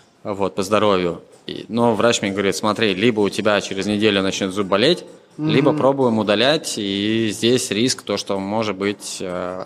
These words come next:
Speaker 1: станет хуже».
Speaker 2: Ну, типа,
Speaker 1: То есть
Speaker 2: придется,
Speaker 1: воспаление
Speaker 2: э,
Speaker 1: пойдет,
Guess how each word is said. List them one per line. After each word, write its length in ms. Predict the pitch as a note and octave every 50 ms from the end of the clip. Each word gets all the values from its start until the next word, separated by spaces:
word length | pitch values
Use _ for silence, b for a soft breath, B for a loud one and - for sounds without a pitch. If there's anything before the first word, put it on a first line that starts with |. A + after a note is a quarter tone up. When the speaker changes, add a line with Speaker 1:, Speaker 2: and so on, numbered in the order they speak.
| - -
Speaker 1:
станет 340 | - - G#2 G#2 G2 F#2 -
хуже». 300 | - A#2 G2+ - - - _ _ _ -
Speaker 2:
Ну, 140 | C#3+ C#3+ C#3+
типа, 220 | - - C3+ C3+ -
Speaker 1:
То 80 | A#2
есть 100 | A2+ D3
Speaker 2:
придется, 180 | C#3+ D#3 D#3 D3
Speaker 1:
воспаление 580 | A#2+ A2+ A#2+ C3+ C#3 C#3 C3+ C3+ A#2 G2+ - C3
Speaker 2:
э, 40 | B2+
Speaker 1:
пойдет, 440 | G#2 G#2 G2+ A2+ A2 G#2 - -